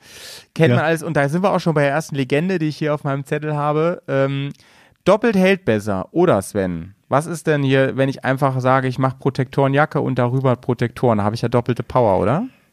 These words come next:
Speaker 1: Was, wie siehst du das?
Speaker 2: Boah. Äh.
Speaker 1: Ja, ich habe gelernt, dass das Quatsch ist
Speaker 2: Ja,
Speaker 1: auf jeden Fall. Ne?
Speaker 2: das ist
Speaker 1: Ähm, weil ihr, ihr, ihr, ihr denkt euch ja eine Menge dabei und das ist eher dann, die verkeilen sich oder
Speaker 2: Ja, ja.
Speaker 1: irgendwas. Oder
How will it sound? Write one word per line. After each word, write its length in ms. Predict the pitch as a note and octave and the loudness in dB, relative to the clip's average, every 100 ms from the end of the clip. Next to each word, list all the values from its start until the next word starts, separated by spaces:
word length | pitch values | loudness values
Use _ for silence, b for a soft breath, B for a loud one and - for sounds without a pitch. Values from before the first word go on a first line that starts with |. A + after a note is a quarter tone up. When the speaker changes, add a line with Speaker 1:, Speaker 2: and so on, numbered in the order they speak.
| b _ _ _ - | b _ _ _ -8
Speaker 1:
Was, 220 | A2+ - | -8 -4
wie 100 | A#2 | -6
siehst 180 | A2+ - | -4 -2
du 60 | |
das? 100 | A2+ | 2
Speaker 2:
Boah. 340 | E3 D3+ C#3 A#2 B B B B B B B _ _ _ _ | 2 4 2 0 B B B B B B B _ _ _ _
Äh. 280 | - A#2+ A2 F#2+ B B B _ _ _ _ _ - - | 2 4 2 0 B B B _ _ _ _ _ -20 -4
Speaker 1:
Ja, 360 | C#3 C#3 D3 D3+ | 2 4 4 0
ich 160 | D#3 | -4
habe 100 | D#3+ | -4
gelernt, 240 | D#3+ D3+ D#3+ | 0 2 2
dass 140 | D3 | 0
das 160 | C#3+ - | -4 -4
Quatsch 320 | D3 C#3 - | -4 -4 -2
ist 80 | A#2 | 2
Speaker 2:
Ja, 180 | A#2 | 2
Speaker 1:
auf 80 | B2 | 2
jeden 160 | G2+ G2+ | -2 -10
Fall. 280 | - F#2+ F#2+ | -8 -8 -4
Ne? 60 | |
Speaker 2:
das 180 | A2+ B2+ | -2 0
ist 120 | D#3 | 0
Speaker 1:
Ähm, 340 | B2 A#2 A2 A2 | -2 -2 -4 -6
weil 320 | A#2+ A2 A#2 A#2+ B B | -2 -2 -2 -6 B B
ihr, 200 | D3 C#3 - | -2 0 0
ihr, 180 | C#3+ C3+ | 0 2
ihr, 180 | C3+ - | -2 -2
ihr 80 | C#3 | -2
denkt 220 | C#3+ E3+ | -2 0
euch 100 | C#3+ | -2
ja 60 | C3+ | 0
eine 120 | C3 | 0
Menge 260 | C3 C#3+ D#3 | 0 0 0
dabei 480 | D3 D3 D3 D#3 | 0 0 0 0
und 220 | - C3+ C3 | -2 -2 -2
das 160 | B2+ | -4
ist 120 | C#3 | -6
eher 960 | - C#3+ D3+ D#3 D#3 D#3 D3+ D3+ D3+ - _ | -8 -2 0 2 2 2 2 0 -2 -6 _
dann, 320 | - C3+ C#3 C3+ | -8 -4 -4 -4
die 120 | C3+ | -8
verkeilen 800 | - C3+ _ - D3+ E3 E3+ D#3+ | -8 -10 _ -4 0 2 0 -2
sich 320 | D3 E3 D#3+ | -2 -2 -2
oder 140 | E3 C#3 | 0 2
Speaker 2:
Ja, 140 | B2 | 4
ja. 240 | C#3+ B2+ B2+ | 2 2 2
Speaker 1:
irgendwas. 280 | - - - | 0 -8 -12
Oder 160 | C3+ | -8